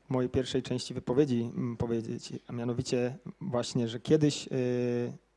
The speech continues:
ten, ten, ta nasza reakcja, y, zawsze była długa, tak? Ponieważ cykl hodowlany to klasyczną metodą dwanaście lat, dziesięć, dwanaście lat. Natomiast, y, dzisiaj,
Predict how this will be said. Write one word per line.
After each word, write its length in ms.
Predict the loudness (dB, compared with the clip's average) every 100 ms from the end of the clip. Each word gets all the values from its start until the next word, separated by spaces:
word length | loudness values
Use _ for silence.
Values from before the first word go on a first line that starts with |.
| _ -20 _
ten, 460 | -4 -2 -2 -4 -6
ten, 200 | -6 -4
ta 140 | 2 4
nasza 260 | 6 6
reakcja, 680 | 4 6 4 2 0 0 -2 -12 -6 -6 -2
y, 40 | 0 2 0 -2
zawsze 300 | 4 4 6
była 200 | 6 6
długa, 280 | 8 2 0
tak? 240 | -4 -4
Ponieważ 340 | -2 -2 -2 -4
cykl 220 | -4 4
hodowlany 500 | 4 6 6 6 6
to 100 | 4 0 0 -8 -18
klasyczną 440 | -6 -2 -2 0 0
metodą 520 | 0 2 4 4 0 -6 -20 _
dwanaście 480 | 0 2 2 2 0
lat, 280 | 2 0 -2
dziesięć, 320 | 0 2 0
dwanaście 420 | 2 2 2 -2 0
lat. 260 | 0 -2 -16 -20 -20 -20 _
Natomiast, 460 | 0 4 4 4 0
y, 140 | 0 -4
dzisiaj, 540 | -2 4 8 8 6